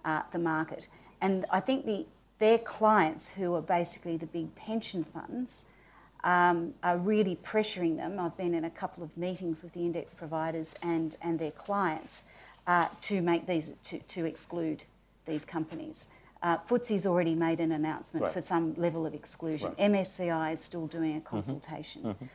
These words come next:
Speaker 1: Uh, I'm not quite sure where S and P at the moment. So if that does go ahead and,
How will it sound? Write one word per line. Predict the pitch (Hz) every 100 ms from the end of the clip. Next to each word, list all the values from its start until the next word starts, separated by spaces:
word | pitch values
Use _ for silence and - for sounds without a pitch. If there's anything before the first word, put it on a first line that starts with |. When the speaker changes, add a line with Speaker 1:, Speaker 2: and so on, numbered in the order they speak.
| - -
Speaker 1:
Uh, | 160 160
I'm | 175
not | -
quite | - 175
sure | - 170
where | 160 160
S | - 165 -
and | 160
P | 165 160
at | 156
the | 151
moment. | 151 151 165 - - - -
So | - 196 190
if | 214 208
that | 240 262 - - -
does | 202 208 202
go | 196 175
ahead | 160 165 165
and, | 175